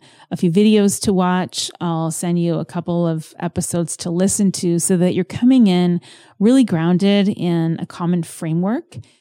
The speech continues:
so that we share a vocabulary. And I'll ask you to come with a question, if you have one, a question or an issue. And if you don't, then I'll ask you to come as you are, which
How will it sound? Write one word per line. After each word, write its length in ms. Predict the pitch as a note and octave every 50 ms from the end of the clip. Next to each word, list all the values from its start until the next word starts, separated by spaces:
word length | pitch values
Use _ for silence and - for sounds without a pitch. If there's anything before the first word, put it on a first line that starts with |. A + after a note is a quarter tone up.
| _ _ _
so 160 | - - G3+
that 120 | E3 D#3+ E3
we 80 | F3
share 340 | - - - - E3+ E3 F3+
a 80 | F#3 F3
vocabulary. 920 | D#3+ E3+ D#3+ - - - F3+ E3+ E3+ F3 E3 D#3+ D#3 D3+ D#3+ D#3+ F3 - _ _ _ _ _ _ _ _
And 380 | F#3+ F#3 F#3 F#3 F3+ F3 E3 - - _ _ _ _ _ _ _ _ _
I'll 160 | - F#3+ F#3+ F#3+
ask 300 | F#3+ G#3+ G#3+ - - A3+
you 60 | G#3+
to 100 | A3 G#3+
come 560 | G#3+ - F3+ E3+ E3 E3 E3 F3+ G3+ A3 G#3
with 400 | G3 F#3+ F#3 F#3+ F#3 - - _ _ _
a 60 | - F#3+
question, 800 | - - - D#3+ D#3 - - - - - - F3 A3 D#4 E4+ - _ _ _ _ _ _ _ _ _ _ _ _ _ _ _ _ _ _ _ _ _ _ _ _ _ _ _ _ _
if 180 | G#3 G3+ G#3
you 80 | A3 G#3+
have 240 | G#3 G#3+ A#3 G#3+ -
one, 320 | - A#2+ - - F3+ G#3+ -
a 60 | E3+
question 460 | - - G#3+ G3+ - - A3 G3+ F#3
or 100 | F3 F#3
an 100 | F#3 -
issue. 440 | - F3+ - - - - - - F#3 - _ - _ _ _ _ _
And 160 | - G#3 G3+
if 160 | G#3 F#3 - G3
you 80 | F#3+
don't, 380 | D#3 F3 E3 E3 A3 E4+ F4 - _ _ _ _ _ _
then 340 | - F3+ E3+ G3 G3 G3 G3
I'll 160 | - - F#3+
ask 240 | G#3 A#3+ C4 - -
you 80 | C#4 G#3
to 100 | G#3+ G#3+
come 300 | - - A3 G#3 G#3 G3+
as 240 | - G3+ F#3 F3+
you 140 | F#3 F3 - -
are, 460 | D#3 D3+ D3+ D#3+ E3+ G#3 B3+ E4 F4+ - _ _ _ _ _
which 220 | - F#3 F#3+ -